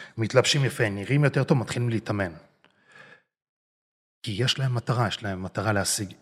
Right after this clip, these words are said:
אישה, אז בדרך יש להם הפרשת דופמין, הם מתחילים ל-, להשתפר. ברגע שהם משיגים את אותו אישה, לרוב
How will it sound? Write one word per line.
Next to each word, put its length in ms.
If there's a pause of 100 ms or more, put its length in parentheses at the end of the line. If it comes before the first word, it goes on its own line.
אישה, 360 (100)
אז 220
בדרך 320
יש 120
להם 120
הפרשת 360
דופמין, 520
הם 140
מתחילים 400
ל-, 120 (120)
להשתפר. 680
ברגע 240
שהם 220
משיגים 360
את 100
אותו 160
אישה, 300 (760)
לרוב 540